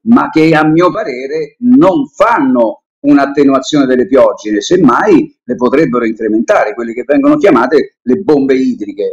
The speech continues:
Abbiamo visto delle irrorazioni, per esempio, precedenti alla pioggia di Senigallia sul, sul Mediterraneo, eh, massicce, anche qui in Umbria, ero, eh, impressionato, il giorno, la notte piove ed ecco i disastri di Senigallia. Ma quella, ti ripeto, è una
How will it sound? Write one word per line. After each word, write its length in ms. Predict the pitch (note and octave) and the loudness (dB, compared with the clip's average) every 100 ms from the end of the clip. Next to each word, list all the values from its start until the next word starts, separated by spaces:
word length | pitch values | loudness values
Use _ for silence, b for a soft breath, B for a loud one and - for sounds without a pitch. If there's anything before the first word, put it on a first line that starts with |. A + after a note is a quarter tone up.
| - | -6
Abbiamo 280 | - C3 D#3+ | -2 0 2
visto 340 | C#3 - G#3+ | 0 0 0
delle 220 | G#3 - | 0 -2
irrorazioni, 600 | A#2 A#2 D#3 - C#3 F3+ | -4 -4 -4 -2 0 0
per 120 | C#3 A#2 | -2 -2
esempio, 360 | B2+ D3+ D#3 | -2 -2 -2
precedenti 560 | A#2+ A2+ B2 C#3 C3+ A#2+ | -4 -6 -2 -2 0 -2
alla 140 | A2+ | -2
pioggia 380 | A2+ C#3+ A#2 A2 | 0 -2 -2 -8
di 100 | A2 | -6
Senigallia 640 | D3 F#3 G3 G2 C3 F#3 - - _ | -2 0 0 0 0 -2 -2 -12 _
sul, 460 | - D3+ C#3+ C3 B2 | -4 2 4 4 2
sul 280 | - C3 C3 | -2 2 2
Mediterraneo, 960 | C3 C#3+ D3 A2+ A2+ E3 F#3+ A#2+ _ _ _ | 4 2 2 0 0 0 -2 -2 _ _ _
eh, 140 | G#2+ G#2 | -4 -2
massicce, 540 | G#2+ - - - G2+ | 0 2 0 0 0
anche 260 | G#2+ A#2+ A2 | 0 0 -2
qui 160 | B2 | 2
in 80 | A#2 | 4
Umbria, 380 | A2+ A#2 G#2 G2 | 4 2 2 0
ero, 760 | G2 G2+ G#2+ G#2+ G#2 G#2 - _ _ | 0 -2 -2 -2 -2 -4 -8 _ _
eh, 220 | - - | -18 -6
impressionato, 720 | A#2 B2+ B2+ - A3 G#2+ A3 | -4 -2 0 0 0 0 0
il 60 | G#3+ | 0
giorno, 240 | B2 A#2+ | 0 0
la 80 | C3+ | 0
notte 340 | D3+ G#2+ - C3+ | 0 0 -2 0
piove 380 | B2+ A2 F#3 F#3 | 0 0 0 0
ed 240 | G#2+ A2 G2 | 0 -2 -2
ecco 260 | - E3 | 0 0
i 60 | A2 | 0
disastri 500 | G2+ F#2+ F2+ - A#2+ | -2 -2 -2 -2 -8
di 80 | G2+ | -4
Senigallia. 480 | A#2+ D3+ F#3+ G#2+ b b _ | 2 4 4 0 b b _
Ma 120 | - | -6
quella, 300 | - B3+ F3+ | 0 0 0
ti 80 | E3 | -2
ripeto, 480 | D3+ G3+ - C#3 - | -2 0 0 -4 -8
è 200 | - E3+ | -2 2
una 360 | E3 E3 E3 | 6 6 6